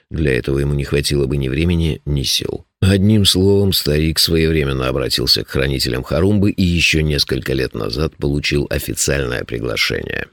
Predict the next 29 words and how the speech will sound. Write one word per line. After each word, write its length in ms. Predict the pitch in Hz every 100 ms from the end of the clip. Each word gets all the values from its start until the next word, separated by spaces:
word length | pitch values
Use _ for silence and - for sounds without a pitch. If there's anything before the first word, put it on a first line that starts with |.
| _
Ему 320 | 71 69 73 73
предложили 520 | 78 73 73 71 73
уплатить 520 | 65 78 73 71 -
пять 280 | - 78 -
миллионов 500 | 60 67 57 55 53
корон. 400 | - 62 87 73 - _
Не 220 | - 82 78
то 180 | 85
доплата 500 | 73 78 82 80 73
за 140 | 67 71
тяжелый 400 | 71 73 60 -
характер, 500 | - 87 92 101 90
не 140 | 90
то 140 | 80 85
ребята 360 | 85 82 80
просто 340 | 71 73 - 64
решили, 360 | 64 - 76
будто 340 | 67 71 - 76
Нуфлин 460 | 76 71 71 71
настолько 440 | 69 - 67 - 60
богат, 440 | 60 71 87 - _ _ -
что 200 | - 98
с 80 | 95
него 200 | 98 85
следует 380 | 73 65 62
брать 240 | 60 69 57
как 180 | 69 -
можно 300 | 60 53 67
больше. 440 | 50 50 58 -